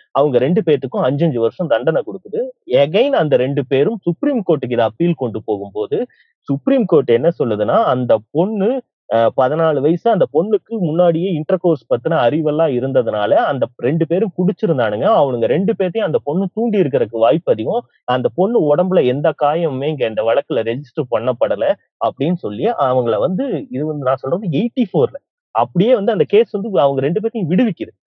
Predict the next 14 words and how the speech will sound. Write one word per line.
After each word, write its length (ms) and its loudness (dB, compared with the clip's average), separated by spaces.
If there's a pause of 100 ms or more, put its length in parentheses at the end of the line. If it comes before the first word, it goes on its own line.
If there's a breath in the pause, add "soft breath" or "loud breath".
ரிவர்ஸ் 300 2
பண்ணுது. 280 -2
செஷன்ஸ் 280 0
கோர்ட் 240 -2
கொடுத்த 400 0
தீர்ப்பு 260 -2
தான் 220 0
சரின்னு 380 0
சொல்லுது. 220 -4
இதுக்கு 420 -4
பின்னாடி 480 2
தான் 180 2
வந்து 320 -2 (540 soft breath)
ஒரு 240 0